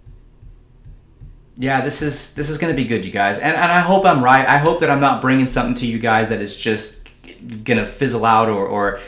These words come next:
or something that's gonna be very disappointing. You know, I, I take very seriously and very responsibly what I bring to the table for you guys, how I present, um, the things that I'm finding. I-, it's,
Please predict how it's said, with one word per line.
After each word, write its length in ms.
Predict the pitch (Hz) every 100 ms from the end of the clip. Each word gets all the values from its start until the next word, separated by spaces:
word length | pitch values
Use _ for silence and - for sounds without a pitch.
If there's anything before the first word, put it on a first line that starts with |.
| - -
or 300 | 107 104 101
something 260 | - 131 120
that's 180 | 110
gonna 160 | - 110
be 120 | 107
very 200 | 107 113
disappointing. 640 | 107 - 107 120 107 110 123
You 60 |
know, 100 | 120
I, 220 | 107 117
I 40 | 123
take 280 | - 151 -
very 480 | 120 143 139 131 - - -
seriously 680 | - 143 127 127 123 120
and 160 | 113 113
very 260 | 113 117 113
responsibly 920 | 110 - 131 123 123 110 107 104 104
what 580 | - 113 107 123 143 -
I 140 | 131
bring 300 | 117 120 123
to 80 | -
the 100 | 117
table 280 | 117 110 104
for 200 | 110 104
you 100 | 101
guys, 300 | 107 104 -
how 480 | - 120 135 135
I 220 | 127 120 120
present, 840 | - 120 107 113 117 117 - - - - -
um, 220 | 107 104
the 80 | 113
things 260 | 147 143 135
that 100 | 123
I'm 160 | 123
finding. 680 | 120 117 107 107 107 110 113
I-, 160 | 113 -
it's, 480 | 117 - - -